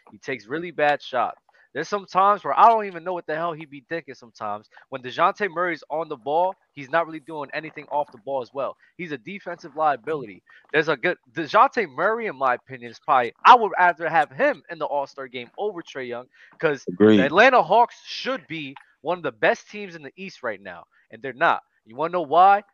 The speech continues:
Speaker 1: The big part of that reasoning is because of Trae Young.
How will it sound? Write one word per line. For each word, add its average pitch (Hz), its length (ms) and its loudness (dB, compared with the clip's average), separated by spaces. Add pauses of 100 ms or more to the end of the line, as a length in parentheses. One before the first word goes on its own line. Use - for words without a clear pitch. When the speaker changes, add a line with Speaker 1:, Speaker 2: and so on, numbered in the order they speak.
(120)
Speaker 1:
The - 140 -20
big 180 180 -4
part 185 200 -2
of 165 60 -14
that 160 160 -2
reasoning 185 500 -16 (100)
is 120 140 -16
because 131 380 -14
of 101 120 -20
Trae 131 300 -12
Young. 110 200 -10